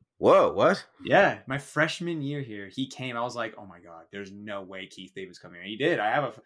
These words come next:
Speaker 2: I have a photo. He's in this just full purple tracksuit and a purple hat.
Speaker 1: Aw,
Speaker 2: And
Speaker 1: I
Speaker 2: it's, it is
Speaker 1: love
Speaker 2: the
Speaker 1: that.
Speaker 2: strangest thing. I have a photo of him too. And I'll,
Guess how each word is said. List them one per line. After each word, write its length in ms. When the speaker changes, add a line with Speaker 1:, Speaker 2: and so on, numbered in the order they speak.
Speaker 2:
I 40
have 60
a 60
photo. 200
He's 120
in 80
this 200
just 300
full 420
purple 360
tracksuit 640
and 80
a 60
purple 420
hat. 400
Speaker 1:
Aw, 300
Speaker 2:
And 100
Speaker 1:
I 160
Speaker 2:
it's, 20
it 140
is 160
Speaker 1:
love 0
Speaker 2:
the 120
Speaker 1:
that. 420
Speaker 2:
strangest 420
thing. 260
I 100
have 200
a 60
photo 440
of 240
him 140
too. 220
And 80
I'll, 100